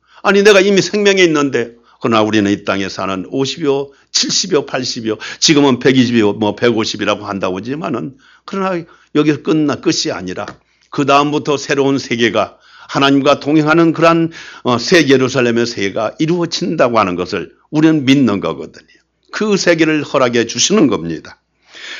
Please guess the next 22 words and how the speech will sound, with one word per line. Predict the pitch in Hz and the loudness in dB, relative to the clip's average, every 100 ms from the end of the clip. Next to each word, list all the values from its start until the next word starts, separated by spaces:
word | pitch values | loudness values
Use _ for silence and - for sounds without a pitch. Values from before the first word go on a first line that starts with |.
| - | 2
예수께서는 | 170 185 - 214 - 196 196 185 - - - - | 4 4 4 2 2 4 4 4 -2 -18 -12 2
행하신 | 190 185 190 180 | 4 6 4 2
기적은 | 175 165 160 160 | 4 4 4 4
그리스도께서 | 180 165 180 160 156 165 151 147 _ | 2 2 2 2 2 2 0 0 _
바로 | - 160 214 202 | -4 2 6 4
살아계신 | - 202 220 214 208 208 175 | 2 2 4 4 4 0 0
하나님의 | 175 185 175 170 160 - | 2 4 4 4 2 -2
아들이라고 | - 151 220 170 135 120 | -4 0 2 2 0 0
하는 | 113 | -2
것을 | 117 139 143 131 - - - | -4 -2 -4 -4 -16 -18 -4
우리에게 | 131 107 107 | 0 2 0
보여주었다라고 | - 120 113 98 - 180 175 123 98 92 87 | -2 0 0 0 0 2 2 2 2 0 -2
얘기합니다. | 90 92 92 82 80 76 - _ _ - - - | -6 -6 -6 -10 -12 -14 -20 _ _ -20 -14 4
만약에 | 151 202 220 214 | 6 8 8 8
예수께서 | 196 - 208 202 208 220 208 _ - - | 8 6 4 6 4 2 -2 _ -20 -12
표적을 | - 233 220 196 | 2 4 6 6
행하지 | 170 170 165 | 6 6 6
않으셨다면 | 147 139 143 139 139 131 | 4 2 2 2 2 0
그분이 | 151 139 131 131 | 0 4 4 2
참 | - 220 | 0 0
하나님이라는 | 180 196 185 170 156 147 | 0 2 4 4 2 -2
사실을 | 135 131 147 123 113 | 0 0 0 -2 -6